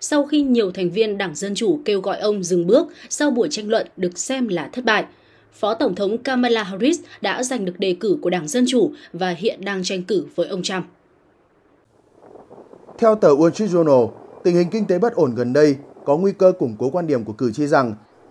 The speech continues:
Speaker 2: nền kinh tế Mỹ đang không ổn định, tạo cơ hội cho chiến dịch tranh cử của cựu Tổng thống Donald Trump chuyển sang chiếm ưu thế trong cuộc đua với Phó Tổng thống Kamala Harris.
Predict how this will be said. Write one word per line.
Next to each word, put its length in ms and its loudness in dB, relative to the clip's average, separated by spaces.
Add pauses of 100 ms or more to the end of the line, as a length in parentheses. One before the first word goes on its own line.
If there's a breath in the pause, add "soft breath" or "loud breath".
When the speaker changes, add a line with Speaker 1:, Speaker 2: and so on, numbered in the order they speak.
(280)
Speaker 2:
nền 220 0
kinh 180 -2
tế 120 2
Mỹ 220 0
đang 120 2
không 180 -2
ổn 100 2
định, 160 6 (460)
tạo 140 2
cơ 120 -2
hội 160 4
cho 80 0
chiến 180 -2
dịch 120 -2
tranh 160 -4
cử 220 0
của 60 -2
cựu 200 -2
Tổng 120 -2
thống 160 -4
Donald 260 2
Trump 280 2 (320)
chuyển 220 0
sang 240 -4
chiếm 160 -2
ưu 160 0
thế 340 4 (240)
trong 180 -2
cuộc 160 -4
đua 120 2
với 100 0
Phó 160 -2
Tổng 200 -4
thống 160 -6
Kamala 300 0
Harris. 320 2